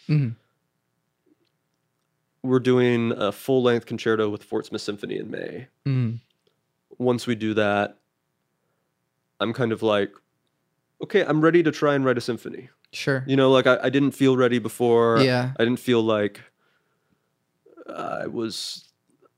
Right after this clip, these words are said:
Speaker 2: there with the orchestra yet. And, like, that's the normal thing. Like, Brahms didn't write his first symphony until he was, like, forty-five.
Speaker 1: Hmm.
Speaker 2: And he wrote the Haydn Variations, which was his, like,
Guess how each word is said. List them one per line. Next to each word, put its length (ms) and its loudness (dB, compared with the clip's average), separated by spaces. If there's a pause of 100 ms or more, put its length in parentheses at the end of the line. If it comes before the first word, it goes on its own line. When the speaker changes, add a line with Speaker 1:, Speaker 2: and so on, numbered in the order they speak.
(520)
Speaker 2:
there 340 4
with 200 -4
the 100 0
orchestra 500 -4
yet. 260 0
And, 120 2
like, 160 4
that's 180 4
the 80 4
normal 320 -2
thing. 220 -2
Like, 180 -8
Brahms 480 0
didn't 240 -10
write 140 -8
his 80 -14
first 240 -14
symphony 260 -14
until 200 -12
he 40 -10
was, 140 -14
like, 120 -16
forty-five. 760 -16
Speaker 1:
Hmm. 60 -4
Speaker 2:
And 240 -2 (180)
he 60 -2
wrote 180 0
the 80 -2
Haydn 260 2
Variations, 640 0
which 140 -8
was 140 -8
his, 200 -6
like, 380 -8